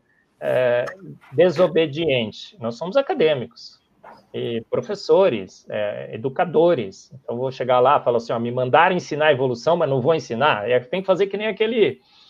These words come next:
é, South Park, <laughs> que lá não presta, né, Tassos? Mas tem uma... Tem uma, <laughs>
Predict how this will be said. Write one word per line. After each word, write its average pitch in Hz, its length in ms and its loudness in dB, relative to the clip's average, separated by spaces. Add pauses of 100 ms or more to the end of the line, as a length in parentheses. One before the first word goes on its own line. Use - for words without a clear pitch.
(440)
é, 127 460 0
South 220 380 4 (100)
Park, 131 320 4
<laughs> - 400 -10 (260)
que 170 60 -2
lá 190 160 6
não 277 120 4
presta, 151 380 4
né, 165 140 0
Tassos? 120 480 0 (400)
Mas 170 300 0
tem 226 200 4
uma... 165 540 4
Tem 185 180 -2
uma, 202 140 2
<laughs> - 540 -10